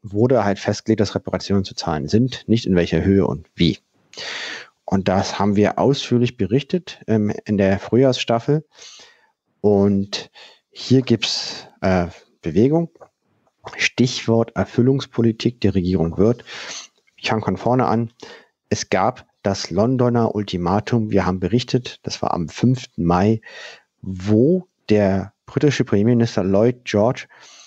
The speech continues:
ein Ultimatum an die Reichsregierung gestellt hat, innerhalb von sechs Tagen die Zahlung von hundertzweiunddreißig Milliarden Goldmark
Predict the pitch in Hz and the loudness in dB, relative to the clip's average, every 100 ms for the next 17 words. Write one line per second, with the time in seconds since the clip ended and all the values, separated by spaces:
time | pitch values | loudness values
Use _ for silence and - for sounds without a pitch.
0 | - _ _ _ _ - 107 104 104 98 | -20 _ _ _ _ -4 -2 0 2 2
1 | 110 123 - 98 98 90 82 120 - 104 | 0 0 0 -2 -2 0 0 0 -4 -2
2 | 107 104 101 - 98 - 92 - - _ | 0 0 -2 0 0 0 -4 -6 -18 _
3 | 107 127 101 104 107 - 95 90 113 - | 0 2 2 0 -2 -2 -2 0 -2 -4
4 | - 98 101 104 87 - 95 95 101 101 | -4 -2 -2 -2 -6 -6 0 0 0 -2
5 | - 92 87 90 - - 117 113 113 - | -2 -2 -2 -6 -6 2 4 4 0 -8
6 | - - 92 98 - 82 90 - - 78 | -10 -2 0 0 -2 -2 -2 -6 -8 -4
7 | 80 85 85 - 82 80 82 80 - | -2 -2 -4 -2 -2 0 -2 -4 -6